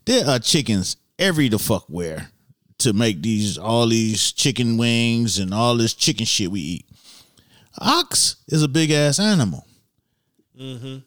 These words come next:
Speaker 1: But they only got one tail. You know what I'm saying?
Speaker 2: Mm-hmm.
Speaker 1: So, shit, your portion of oxtails is, is down there. You, you had to kill a half a ox just to get the oxtails that's on your plate. So,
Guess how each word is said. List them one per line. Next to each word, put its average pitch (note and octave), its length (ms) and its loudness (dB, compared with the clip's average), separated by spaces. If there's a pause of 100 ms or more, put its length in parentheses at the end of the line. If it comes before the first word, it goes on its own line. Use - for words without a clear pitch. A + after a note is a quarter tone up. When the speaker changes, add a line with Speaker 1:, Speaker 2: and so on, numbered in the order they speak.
Speaker 1:
But A3+ 100 -6
they D4 120 4
only C4+ 180 6
got A#3+ 240 2
one D3+ 260 2
tail. D#3 500 2 (840)
You B2 80 -4
know D3+ 60 4
what E3 60 4
I'm E3 60 2
saying? E3+ 380 2
Speaker 2:
Mm-hmm. - 140 -10 (300)
Speaker 1:
So, D#3 520 2 (280)
shit, B3+ 480 0 (640)
your C3 300 2
portion G#3+ 560 2
of C3+ 100 0
oxtails A2 880 -2
is, A#2 240 -4 (220)
is C3 200 -6
down B3 380 2
there. F#3 220 4
You, F3 160 0
you E3+ 200 4
had C4+ 140 2
to G#3 80 -4
kill C4+ 680 2 (320)
a C3+ 60 2
half A3 340 4
a C4+ 40 0
ox C4 560 0
just G#3 260 0
to A3+ 80 -2
get A3 220 0
the A#3 60 2
oxtails B3+ 600 2
that's C4 220 0
on C4+ 180 0
your C4+ 80 -2
plate. E4 360 -2 (800)
So, F3+ 440 0